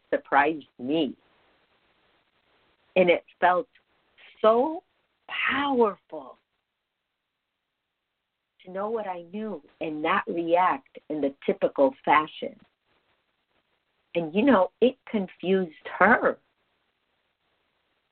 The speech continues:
Because the things that God knows about us, we are still growing into over and over again.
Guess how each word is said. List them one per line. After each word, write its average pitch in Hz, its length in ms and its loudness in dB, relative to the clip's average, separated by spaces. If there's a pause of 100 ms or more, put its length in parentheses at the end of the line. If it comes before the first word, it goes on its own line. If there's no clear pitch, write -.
(1700)
Because 151 320 -6 (160)
the 139 160 -14
things 208 260 -6 (100)
that 160 200 -8
God 170 320 -2 (680)
knows 175 480 -2
about 117 380 -10
us, 104 180 -12 (1400)
we 185 240 2
are 151 140 -4 (140)
still 185 240 -2
growing 147 460 -10
into 165 420 -12 (120)
over 165 320 0
and 143 100 -12
over 151 320 -6
again. 156 480 -10